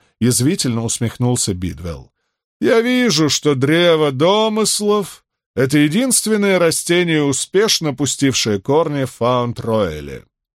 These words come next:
«Какой бы ни была правда в этой истории, — заключил судья, — она не отменяет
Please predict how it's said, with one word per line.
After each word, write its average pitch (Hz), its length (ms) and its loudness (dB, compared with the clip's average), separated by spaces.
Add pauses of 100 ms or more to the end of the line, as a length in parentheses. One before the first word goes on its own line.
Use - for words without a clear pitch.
(200)
«Какой 160 520 0
бы 190 160 2
ни 180 120 0
была 160 340 2
правда 110 480 -4
в 92 60 -8
этой 85 300 -8
истории, — 143 800 0 (120)
заключил 135 600 0
судья, — 131 600 0 (480)
она 151 320 0
не 190 120 0
отменяет 147 840 0